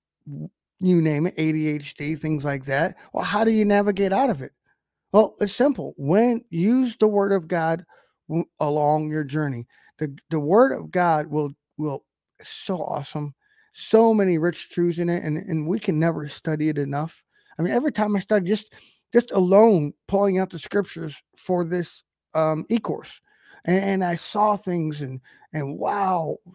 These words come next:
things I didn't see and connections I didn't see before. And though they're not saying they weren't there, I just didn't see them before. And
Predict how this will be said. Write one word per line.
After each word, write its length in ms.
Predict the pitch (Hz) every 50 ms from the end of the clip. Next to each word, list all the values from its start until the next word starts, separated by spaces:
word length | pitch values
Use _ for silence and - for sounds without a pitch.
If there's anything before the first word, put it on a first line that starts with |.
| _ -
things 220 | - 202 208 190 190
I 80 | 185
didn't 220 | 180 185 180 165 -
see 260 | - - 214 208 190
and 180 | 165 156 -
connections 540 | - 185 175 190 202 190 - - 180 165 175
I 80 | 180 175
didn't 240 | 180 185 180 160 -
see 180 | - 190 190
before. 640 | 180 170 160 - - 196 190 196 190 170 160 147 _ - - - - - - _ _ _ _ _ _ _ _ _ _ _ _ _ _ -
And 380 | 180 180 170 170 175 190 190 165
though 160 | 196 202 202
they're 240 | 190 190 180 - 185
not 300 | 185 202 208 180 - -
saying 200 | - 190 180 170
they 100 | 170 160
weren't 300 | 156 151 151 - - 156
there, 220 | 156 185 233 202
I 100 | 170 190
just 200 | 202 202 175 151
didn't 240 | 165 170 156 143 139
see 280 | - - - 240 294 277
them 300 | 202 151 135 127 120 - _ _ _ _
before. 520 | - 139 135 - - 139 139 131 123 123 - _ _ _ _ _ _ _ _ _ _ _ _ _ _ _ - -
And 340 | 190 196 190 180 165 147